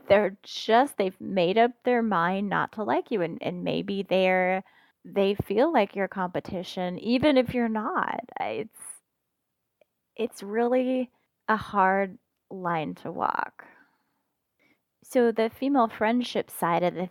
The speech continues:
theme is that Rebecca can't pay attention to Paula or spend time with her when she's obsessing over Josh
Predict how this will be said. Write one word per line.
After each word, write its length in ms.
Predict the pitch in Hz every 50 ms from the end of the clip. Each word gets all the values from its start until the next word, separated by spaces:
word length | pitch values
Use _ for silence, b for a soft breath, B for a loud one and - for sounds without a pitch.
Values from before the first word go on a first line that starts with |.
| _ -
theme 540 | 208 185 170 165 160 160 165 170 185 190 - _ _ _ _ _ _ _ _ _ _ _ _ _
is 180 | 208 208 185 -
that 220 | - 196 185 -
Rebecca 640 | - 196 190 196 190 196 - 226 196 180 170 156 - _
can't 280 | - - - 202 - -
pay 140 | - - 190
attention 420 | 175 - - 196 202 - - 202 175
to 60 | 170
Paula 640 | - - - - 190 190 190 185 165 160 165 - -
or 160 | 180 180 185 185
spend 360 | - - - 190 180 185 180
time 300 | - - 185 185 190 190
with 160 | 175 180 -
her 300 | - - 175 165 165 165
when 160 | 170 175 180
she's 340 | - - - 202 190 180 -
obsessing 560 | 180 - - - 196 185 185 - - 185 175
over 240 | 175 175 175 175 180
Josh 640 | 175 - - 180 170 165 170 180 175 - - -